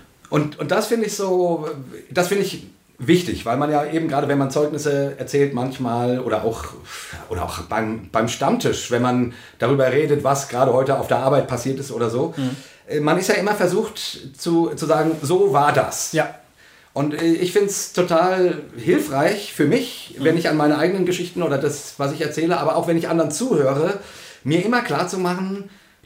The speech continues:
Speaker 1: das, was mir da gerade präsentiert wird, ist eine Version der Wirklichkeit.
Speaker 2: Ja,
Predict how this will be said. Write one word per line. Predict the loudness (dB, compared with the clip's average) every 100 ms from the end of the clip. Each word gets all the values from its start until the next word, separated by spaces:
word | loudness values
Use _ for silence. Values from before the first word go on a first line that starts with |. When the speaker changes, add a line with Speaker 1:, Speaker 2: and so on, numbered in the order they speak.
| -2
Speaker 1:
das, | 0 0
was | -2
mir | 0
da | 0
gerade | 0 -2 -2
präsentiert | -2 -2 0 0 -2
wird, | -4
ist | -4
eine | 0 0 0 -4 -6
Version | 2 4 4 4 4 4
der | 2
Wirklichkeit. | 2 -2 -8 -6 0
Speaker 2:
Ja, | 0